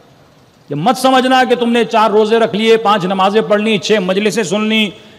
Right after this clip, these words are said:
एक साल से नमाज शब पढ़ रहे हो और दो साल से ज़ियारत आशूरा पढ़ रहे हो, तो इसका मतलब नफ्स मर गया। फरमाया, "नहीं, ये इतना बदबख्त है,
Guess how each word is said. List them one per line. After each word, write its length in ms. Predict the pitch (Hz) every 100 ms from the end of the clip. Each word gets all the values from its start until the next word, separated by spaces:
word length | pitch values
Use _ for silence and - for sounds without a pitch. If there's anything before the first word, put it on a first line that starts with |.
| - _ -
एक 180 | 202 214
साल 220 | 185 214
से 120 | 202
नमाज 340 | 202 196 208 202
शब 280 | - 208 214
पढ़ 140 | 202
रहे 140 | 214
हो 140 | 190 208
और 100 | 190
दो 160 | 208
साल 220 | 160 196 202
से 180 | 208
ज़ियारत 760 | 170 151 165 185 196 202 196 -
आशूरा 360 | 175 170 185 214
पढ़ 160 | - 196
रहे 160 | 220
हो, 120 | 220
तो 160 | 247 -
इसका 180 | 202 214
मतलब 360 | 196 208 190 190
नफ्स 160 | -
मर 140 | 170 151
गया। 100 | 135
फरमाया, 240 | 165 202
"नहीं, 140 | 208 170
ये 80 |
इतना 240 | 180 220 233
बदबख्त 480 | 202 160 185 - 151
है, 280 | 147 156